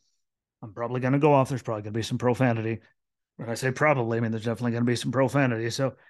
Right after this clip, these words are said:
get that out of the way now, but you can't say, "I didn't warn you." It's just this, you know, topic, and they're doing it again and again and again. It, uh,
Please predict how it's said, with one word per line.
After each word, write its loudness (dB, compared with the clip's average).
get 0
that 2
out 2
of 0
the -2
way 2
now, 2
but -2
you -4
can't -4
say, -2
"I 0
didn't -2
warn 2
you." -4
It's -2
just -2
this, -4
you 2
know, -2
topic, 4
and -2
they're -2
doing 0
it -4
again 0
and -6
again -4
and -6
again. 0
It, 2
uh, 0